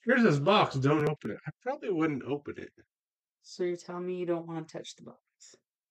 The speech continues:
Speaker 1: Not that box.
Speaker 2: <laughs>
Speaker 1: Not if it's haunted by a Dybbuk.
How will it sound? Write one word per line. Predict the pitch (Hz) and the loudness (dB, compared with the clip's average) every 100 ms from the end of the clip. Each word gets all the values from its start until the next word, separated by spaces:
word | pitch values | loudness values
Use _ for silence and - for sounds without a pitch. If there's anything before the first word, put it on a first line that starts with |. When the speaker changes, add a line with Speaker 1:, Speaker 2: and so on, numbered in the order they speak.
| _ _ _ | _ _ _
Speaker 1:
Not | 98 101 98 104 | -8 -4 -2 -2
that | 98 | -4
box. | 85 - _ - - - _ _ - | -8 -16 _ -20 -20 -20 _ _ -8
Speaker 2:
<laughs> | - 240 - 233 - 240 - 240 - 233 _ _ _ _ _ _ _ _ _ _ _ _ - | -2 -2 -2 -4 0 0 2 -2 -2 -16 _ _ _ _ _ _ _ _ _ _ _ _ -2
Speaker 1:
Not | 117 151 | 2 4
if | 156 | 4
it's | 160 - | 2 2
haunted | 156 151 160 | 0 0 0
by | 147 170 | 2 2
a | |
Dybbuk. | 139 107 | 2 0